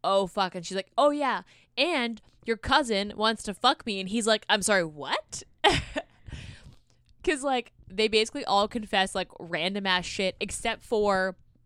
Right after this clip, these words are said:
the, the parents. The parents are, like, normal people. <laughs> But all of the, like, the brother, the cousin, and their wives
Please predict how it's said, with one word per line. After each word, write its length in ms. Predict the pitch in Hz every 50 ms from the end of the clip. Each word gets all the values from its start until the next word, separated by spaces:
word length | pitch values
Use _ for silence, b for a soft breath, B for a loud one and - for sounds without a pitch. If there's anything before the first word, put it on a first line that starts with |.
| _ -
the, 260 | 180 175 226 302 185 - _ _
the 80 | 202 214
parents. 640 | 214 233 240 220 202 175 147 151 180 - - - - _ _ _
The 80 | - 226
parents 400 | - - 320 339 339 247 - -
are, 80 | 240
like, 180 | 226 220 214 190
normal 320 | 170 185 190 185 180 160 160
people. 560 | - - 196 175 - 160 139 - - - b b
<laughs> 40 | b b b b _ -
But 200 | 214 202 220 - -
all 240 | 160 190 202 214 233
of 100 | 226 208
the, 140 | 190 214 196 - -
like, 200 | - 240 - 180 _ _ _ _ _ - -
the 40 | 185
brother, 560 | 175 202 196 196 220 240 247 262 285 302 294 b b b b b b _
the 80 | -
cousin, 420 | 202 - 226 196 208 214 233 233 -
and 180 | - - 196
their 160 | 190 190 185 185
wives 540 | 170 165 160 165 170 190 226 240 247 233